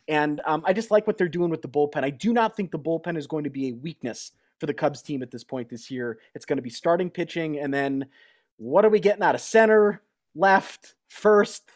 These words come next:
third? Is Willie gonna be around? That's where a lot of the questions lie for me. But right field, second base, obvious upgrades over this time a year ago.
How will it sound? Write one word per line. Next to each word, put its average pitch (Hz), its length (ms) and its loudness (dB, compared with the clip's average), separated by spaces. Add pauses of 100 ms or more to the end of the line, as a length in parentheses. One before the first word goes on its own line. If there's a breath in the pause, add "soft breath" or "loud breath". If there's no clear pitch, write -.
third? 202 420 6
Is 139 120 -8
Willie 214 240 8
gonna 202 180 6
be 196 140 2
around? 185 480 4 (220 loud breath)
That's 240 220 6
where 240 100 8
a - 20 10
lot 208 160 8
of 185 40 0
the 175 60 0
questions 170 420 -2
lie 147 180 4
for 143 120 -12
me. 139 140 -4
But 120 160 -6
right 208 160 6
field, 214 260 2
second 190 300 -2
base, 165 380 -2 (340 soft breath)
obvious 185 400 4
upgrades 147 500 -2
over 131 140 -8
this 123 160 -12
time 135 220 -4
a - 20 -8
year 110 180 -10
ago. 92 240 -12